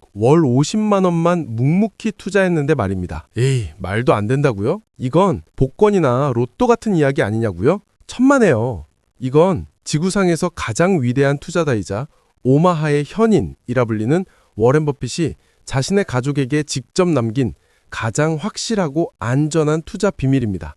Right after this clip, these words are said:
이야기는 워렌 버핏의 유언장으로 거슬러 올라갑니다. 워렌 버핏은 자신이 세상을 떠난 후 사랑하는 아내와 가족들을 위해 단 하나의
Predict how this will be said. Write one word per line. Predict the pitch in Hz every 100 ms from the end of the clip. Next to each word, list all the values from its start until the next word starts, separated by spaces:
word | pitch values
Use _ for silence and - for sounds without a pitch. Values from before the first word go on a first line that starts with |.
| _
이야기는 | 131 156 160 165 180 - _ _
워렌 | - 135 165
버핏의 | 160 139 143 127 151 147
유언장으로 | 131 147 196 190 185 143 135
거슬러 | 113 98 110 120
올라갑니다. | 110 131 110 90 80 - -
워렌 | 120 156
버핏은 | 147 113 - 113 127 80 _ _
자신이 | - 120 139 139
세상을 | 135 175 185 180
떠난 | 160 175 160
후 | 147 202 90 _ _ -
사랑하는 | - 202 190 185 156
아내와 | 113 127 127 131
가족들을 | - - 139 - 135 135
위해 | 104 95 139 220 _
단 | - 117 147
하나의 | 180 240 233 180 185